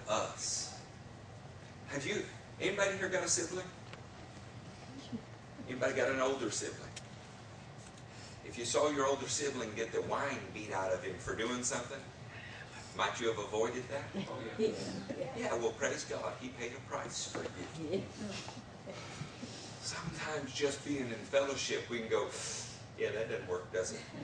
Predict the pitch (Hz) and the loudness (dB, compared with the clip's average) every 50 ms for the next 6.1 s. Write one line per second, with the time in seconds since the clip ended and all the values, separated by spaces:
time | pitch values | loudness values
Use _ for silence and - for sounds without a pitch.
0 | - - 233 214 - - - 311 320 330 - - 254 233 - 196 214 226 226 226 | 2 4 4 4 6 6 4 6 6 6 4 6 6 6 6 6 4 4 6 6
1 | 226 - - - - 160 127 - - - - - - - - - - - - - | 6 4 4 0 -2 -4 -4 -4 -6 -8 -8 -8 -10 -10 -12 -12 -14 -14 -14 -14
2 | - - - - - 113 120 135 185 196 196 - - - - - - - 113 - | -12 -8 -6 -6 -6 -4 0 2 2 2 2 0 0 0 2 2 2 0 -2 -4
3 | - - - - - - 113 110 - - - - - 131 127 123 139 160 170 170 | -8 -10 -12 -12 -12 -10 -10 -10 -10 -10 -12 -10 -2 0 0 0 0 2 4 4
4 | 170 160 156 147 139 139 127 127 - 135 135 - 123 127 120 123 127 127 123 120 | 4 4 2 0 0 0 0 0 0 0 0 2 2 2 4 10 10 10 10 10
5 | - - 135 139 127 123 120 113 110 107 113 120 123 123 120 - - 117 117 113 | 6 2 2 2 2 2 0 0 -2 0 2 6 6 6 6 6 2 2 2 0
6 | - 110 | 0 -2